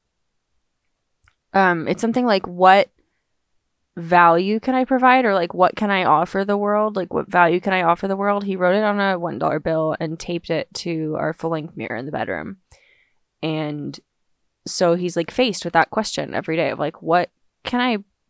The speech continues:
what of value can I bring and offer to the world? Like, what value can I provide?" And that's something that he's thinking deeply about lately. And I know that he's thinking deeply about it lately because it's on the mirror and he sees it every single day. Um, and he's a deep thinker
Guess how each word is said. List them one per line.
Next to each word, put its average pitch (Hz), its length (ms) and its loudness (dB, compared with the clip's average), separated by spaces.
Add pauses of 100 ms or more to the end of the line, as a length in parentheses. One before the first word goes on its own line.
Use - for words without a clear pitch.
(560)
what 202 440 6
of 220 200 6
value 175 480 2
can 180 160 -8
I 170 120 -4
bring 165 320 -2
and 160 100 -6
offer 160 320 -4
to - 140 -10
the - 80 -6
world? - 340 -6
Like, 175 160 -4
what - 180 -2
value 180 240 -2
can 185 140 -10
I - 120 -6
provide?" - 480 -8 (560)
And 175 100 -6
that's 170 180 -2
something 180 280 -8
that - 80 -10
he's 180 260 -8
thinking 190 300 -6
deeply 196 320 -4
about 127 200 -2
lately. 131 540 -6
And 160 340 -6 (200)
I 165 100 0
know 180 160 4
that 208 80 -4
he's 160 140 -4
thinking 160 320 -6
deeply 156 260 -4
about 151 220 0
it 127 80 -2
lately 143 420 -4
because 160 260 -12
it's 165 120 -8
on 160 100 -4
the 151 60 -6
mirror 156 320 -4 (100)
and 175 100 -12
he 165 120 -8
sees 156 260 -8
it 151 60 -10
every - 180 -6
single 135 300 -14
day. 131 320 -6 (480)
Um, 156 380 -2 (220)
and 180 120 -6
he's 165 160 -6
a 147 40 -6
deep 151 200 -6
thinker - 400 -8